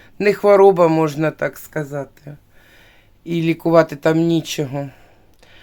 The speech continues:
Вчора, як ви з'ясували вже, магнітні бурі якісь були. До речі, не одній мені було так гидко.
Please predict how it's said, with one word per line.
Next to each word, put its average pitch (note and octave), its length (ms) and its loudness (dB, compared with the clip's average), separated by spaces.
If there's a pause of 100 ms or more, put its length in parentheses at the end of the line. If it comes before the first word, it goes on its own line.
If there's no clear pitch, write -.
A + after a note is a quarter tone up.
(460)
Вчора, G#3 720 6 (760)
як F#3 260 -2
ви F3 120 -2
з'ясували F3+ 760 4
вже, E3 220 0
магнітні F3+ 540 0
бурі A3 320 -2
якісь G#3 360 -6
були. G3 480 -2 (420)
До F#3+ 160 2
речі, G3 300 4
не G3 140 4
одній G3 260 0
мені F#3+ 280 2
було E3+ 300 -2
так E3 240 -2
гидко. E3 640 -6